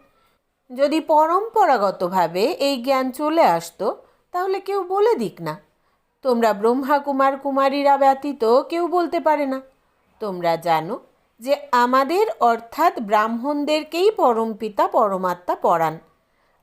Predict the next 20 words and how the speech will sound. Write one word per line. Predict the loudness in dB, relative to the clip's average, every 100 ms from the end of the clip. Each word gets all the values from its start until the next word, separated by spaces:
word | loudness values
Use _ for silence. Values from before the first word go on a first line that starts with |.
| -2
আমাদের | 0 2 0 -2 -2
ব্রাহ্মণদেরই | 0 0 0 -4 -4 -2 -2 -2
ধর্ম | 0 -2 -2 -8 -6
হলো | -2 -2 -4 -12 _ _ -12
উচ্চ | -10 -10 _ -8 -6 -6
থেকে | -6 -8 -4 -4
উচ্চ, | -2 -4 -8 _ -8 -8 -8 _ _ _ -8
অর্থাৎ | -6 -4 -8 -8
সর্বোচ্চ। | -2 0 0 -6 -10 -10 -12 -12 _ _ _ _ _ _ _ _
চিত্র | -8 -8 -6 -2 0 2
অবশ্যই | 2 2 2 -2 -2 -4 0
দেখাতে | 0 0 -4 0 0
হবে। | 0 -2 -10 _ _ _ _ _ _
চিত্র | -14 -14 -10 -6
ব্যতীত | -4 -4 -6 -8 -6 -6 -8 0
কখনো | 0 0 -2 -2 -4
বুদ্ধিতে | -6 -8 -6 -2 0 0
বসতে | -2 -6 -8 -2
পারে | 0 0
না। | -4